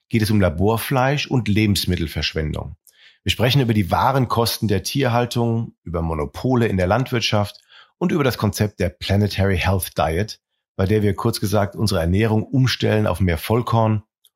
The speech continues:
Obst, Gemüse, Hülsenfrüchte und Nüsse. Schließlich geht es um die Mehrwertsteuer,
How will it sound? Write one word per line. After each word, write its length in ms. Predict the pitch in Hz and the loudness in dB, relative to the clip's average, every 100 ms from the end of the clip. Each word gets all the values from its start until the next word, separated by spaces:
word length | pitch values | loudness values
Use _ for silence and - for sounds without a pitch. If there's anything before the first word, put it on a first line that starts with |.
| _ | _
Obst, 460 | 117 113 - - - | -2 -2 -4 -8 -2
Gemüse, 600 | 90 104 104 101 95 87 _ _ | 2 2 2 2 0 -4 _ _
Hülsenfrüchte 680 | 143 147 131 113 101 87 104 | 0 2 0 0 -4 -4 -2
und 200 | 107 98 | -4 0
Nüsse. 340 | 101 - - - _ _ _ _ - - - - | -2 -2 -6 -12 _ _ _ _ -14 -12 -12 -8
Schließlich 420 | - 160 170 170 | -2 0 0 0
geht 160 | - 143 | 0 0
es 140 | 135 | -2
um 320 | 135 127 - - | -2 -2 -4 -2
die 100 | 123 | 2
Mehrwertsteuer, 760 | 147 123 101 - 80 104 147 | 2 2 0 0 0 0 -2